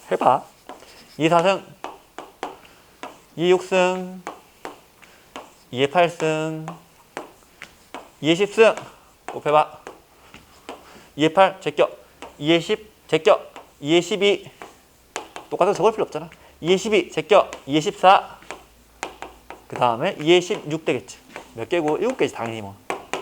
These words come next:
일곱 개. 에이 포가 칠이다. 그러므로 이쯤 했으면 이 수열은 홀수라는 걸 알 수 있지. 일, 삼, 오, 칠.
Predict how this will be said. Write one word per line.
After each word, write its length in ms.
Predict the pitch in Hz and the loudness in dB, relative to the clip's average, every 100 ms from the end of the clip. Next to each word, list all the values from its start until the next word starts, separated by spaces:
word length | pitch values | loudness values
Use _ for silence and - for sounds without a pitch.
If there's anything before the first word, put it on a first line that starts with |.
| - - - - - - - - - - - - - - _ - - - - | -8 -10 -10 -10 -10 -10 -12 -10 -10 -10 -10 -14 -14 -20 _ -6 -6 -12 -8
일곱 180 | 127 | -8
개. 120 | - - _ _ _ - _ _ - | -8 -18 _ _ _ -20 _ _ -4
에이 140 | 147 151 | -2 0
포가 180 | 131 | -2
칠이다. 260 | 123 165 107 - - - - - _ - - - - - | -4 -6 -8 -12 -20 -16 -16 -16 _ -16 -14 -18 -16 -12
그러므로 720 | - 131 156 160 131 139 101 - _ _ _ _ _ _ _ _ - - - _ | 0 2 2 2 4 2 0 -12 _ _ _ _ _ _ _ _ -20 -20 -20 _
이쯤 260 | 135 - 175 | -10 -4 -2
했으면 540 | 190 180 131 131 101 - - _ _ | -2 -2 -2 -2 -4 -14 -20 _ _
이 140 | 160 | -4
수열은 540 | 160 143 127 147 214 - - _ _ - | -2 0 2 2 -2 -6 -20 _ _ 0
홀수라는 1000 | 240 240 226 - 190 180 127 117 117 113 | 2 2 -4 -4 0 4 4 2 -6 -2
걸 160 | 160 | 0
알 120 | 135 | 0
수 100 | 107 | -4
있지. 240 | 110 - - _ _ _ _ _ _ _ _ _ _ _ _ _ _ - | -16 -20 -20 _ _ _ _ _ _ _ _ _ _ _ _ _ _ 2
일, 340 | 165 170 175 - _ _ | 4 4 0 -12 _ _
삼, 460 | - 170 165 165 165 _ _ - | -2 2 2 -2 -12 _ _ -4
오, 260 | 120 117 113 - | 0 0 -4 -20
칠. 260 | - 131 104 | -12 -10 -10